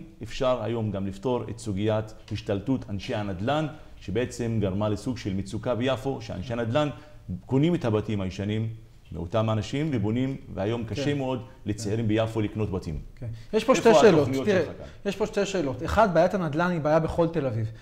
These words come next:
Speaker 2: בכל תל אביב יפו, הנדלניסטים דוחקים את התושבים החוצה, תוש-, התושבים החלשים והמוחלשים. זה אותו דבר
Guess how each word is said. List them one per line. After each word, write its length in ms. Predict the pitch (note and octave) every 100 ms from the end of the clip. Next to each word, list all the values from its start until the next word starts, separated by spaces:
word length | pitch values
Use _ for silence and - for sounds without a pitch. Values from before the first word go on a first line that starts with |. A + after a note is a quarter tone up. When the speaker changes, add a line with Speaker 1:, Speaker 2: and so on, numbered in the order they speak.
| - - -
Speaker 2:
בכל 320 | D#3 - G3
תל 60 |
אביב 200 | F#3+ F3 C#3+
יפו, 500 | D3+ D#3 - E3+ E3
הנדלניסטים 680 | C#3+ C#3 C#3 D3+ - E3+ C#3
דוחקים 440 | C3+ - D#3+ D3
את 100 | C#3+
התושבים 480 | C#3 C3 C#3 C3+ C#3+
החוצה, 360 | - D#3+ - E3 - -
תוש-, 220 | D#3+ E3+
התושבים 640 | D#3 - - D3+ C#3 E3
החלשים 440 | D#3 C#3+ C3+ F3 D#3
והמוחלשים. 540 | D3+ - D3+ - D3
זה 100 | C3+
אותו 160 | C3+ D#3+
דבר 320 | D#3 E3